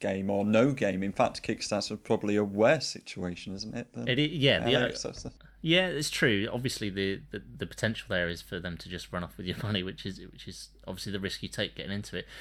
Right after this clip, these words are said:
Speaker 2: I don't know. I think with, with early access on, on P C, it just seems to be so widespread and a-, an excuse to get the game out there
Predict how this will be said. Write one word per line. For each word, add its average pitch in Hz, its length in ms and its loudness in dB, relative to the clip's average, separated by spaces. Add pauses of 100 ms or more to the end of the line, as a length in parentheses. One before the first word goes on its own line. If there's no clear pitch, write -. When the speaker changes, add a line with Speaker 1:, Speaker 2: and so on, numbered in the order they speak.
(180)
Speaker 2:
I 143 80 4
don't 143 80 4
know. 165 140 4
I 147 60 6
think 160 340 2
with, 135 380 0
with 131 200 0
early 120 240 4
access 113 420 -2
on, 104 360 -2
on 104 160 -4
P - 200 -10
C, 101 440 -2 (420)
it - 160 -6
just - 160 2
seems 147 180 0
to - 80 -6
be 131 40 -4
so 143 340 2
widespread 110 720 0 (300)
and 95 460 0 (600)
a-, 98 200 -2
an 101 80 2
excuse - 580 -4
to - 100 -8
get 110 260 0 (160)
the 107 100 -6
game 101 280 0
out 98 220 0
there 92 440 0